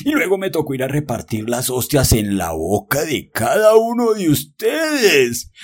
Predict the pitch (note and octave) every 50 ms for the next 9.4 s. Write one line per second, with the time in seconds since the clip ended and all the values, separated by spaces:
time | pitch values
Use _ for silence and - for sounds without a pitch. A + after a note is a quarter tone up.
0 | - - D4 - - A3+ D#3+ E3 F#3 G3+ G#3 A3 A3+ A3+ A3 G#3+ - - G3 G#3
1 | G3+ G#3 G#3 A3 A3 G#3 G3 G3+ G3 F#3 E3 D3+ D#3+ E3 E3+ F#3 F3 D3 A#2 C3
2 | C3 A#2 A2 B2 C3+ F3+ A3 A3+ A#3 G3+ F3 D3 - - - _ _ _ - C#4
3 | C4 E4 F#4+ F#4+ G4 F#4+ E4+ C4 C4 A3 C#3+ - D3+ - - - _ _ - A3
4 | A#3 A#3+ A#3 A3+ A3 G#3+ G3+ F#3 F3 F3+ G#3+ A#3 A3+ F#3 F3+ G3 F3 D3 C#3+ D3
5 | C#3 C3 B2+ D3 D#3+ F#3+ A#3 C4 A#3+ F3 - - _ _ _ _ - A#3 G3+ A3+
6 | C#4+ C#4+ - A#3+ F#3+ C#3+ - C3 B2 - C#3 C3 B2 B2 C#3+ E3+ E3 C3 G#2+ A2
7 | A#2 C3+ C#3+ C3 G#2+ F#2+ - - - - - - - A2 G#2 - - G#2+ B2 C#3+
8 | F#3 G3 F#3+ F3 C#3+ A#2+ A2 G#2 G2 F2+ - - A2 G#2+ A#2+ A2+ G#2+ G2+ G2 G2
9 | F#2+ F#2 F2+ E2+ D#2+ D#2 -